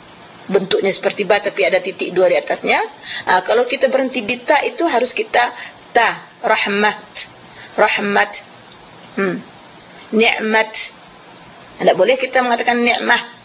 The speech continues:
Rahmah, tidak. Ha, jadi, inilah yang maksudnya, uh, wa ta لأنثى لم تكن تكتب بها.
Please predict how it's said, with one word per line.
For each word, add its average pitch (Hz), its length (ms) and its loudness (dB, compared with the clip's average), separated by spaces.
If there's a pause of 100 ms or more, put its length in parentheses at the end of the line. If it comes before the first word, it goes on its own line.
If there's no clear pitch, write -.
(720)
Rahmah, 214 400 0
tidak. 855 220 0 (720)
Ha, - 80 -10
jadi, 180 240 2 (640)
inilah 247 280 2 (200)
yang 190 160 2
maksudnya, 190 640 0 (320)
uh, 185 160 4
wa 185 160 4
ta 233 240 2 (760)
لأنثى 226 600 2 (160)
لم 214 220 2
تكن 185 360 -4
تكتب - 360 -6
بها. 160 260 -6